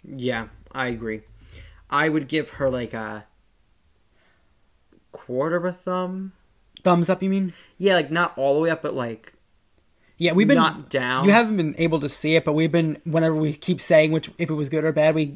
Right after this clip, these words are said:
Speaker 2: raise the thing, thumb
Speaker 1: Like
Speaker 2: up.
Speaker 1: Roman emperors right now.
Speaker 2: Yeah.
Speaker 1: I'm, I'm more, m-, like,
Speaker 2: Catelyn's is slightly up, but everyone else that we've talked about is up.
Speaker 1: Yeah. So she's, like, she's, like, in between, like, midway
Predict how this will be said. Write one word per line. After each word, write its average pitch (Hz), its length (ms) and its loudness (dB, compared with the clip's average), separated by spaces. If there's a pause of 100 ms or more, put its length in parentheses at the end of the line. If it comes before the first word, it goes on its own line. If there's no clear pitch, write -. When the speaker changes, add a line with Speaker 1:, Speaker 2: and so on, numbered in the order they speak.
(160)
Speaker 2:
raise 170 400 4
the 156 80 0
thing, 165 380 -2
thumb 170 200 4
Speaker 1:
Like 165 40 6
Speaker 2:
up. 170 100 8
Speaker 1:
Roman 147 260 4
emperors 117 420 -6
right 104 160 -12
now. 107 220 -12 (140)
Speaker 2:
Yeah. 160 140 8
Speaker 1:
I'm, 175 240 4
I'm 196 200 2
more, 196 180 2
m-, 151 320 -2 (160)
like, 139 260 0 (520)
Speaker 2:
Catelyn's 190 600 2
is 175 200 -2
slightly 156 520 -2
up, 160 240 2
but 156 180 -2
everyone 160 280 0
else 151 160 0
that 143 60 -8
we've 139 120 -6
talked 143 260 -6
about 139 160 -4
is 135 100 -10
up. 123 280 -14
Speaker 1:
Yeah. 131 380 0 (180)
So 156 200 0
she's, 156 200 -2
like, 156 140 2
she's, 160 180 -2
like, 156 260 -2
in 170 100 0
between, 156 380 -4
like, 127 240 -4
midway 139 640 -2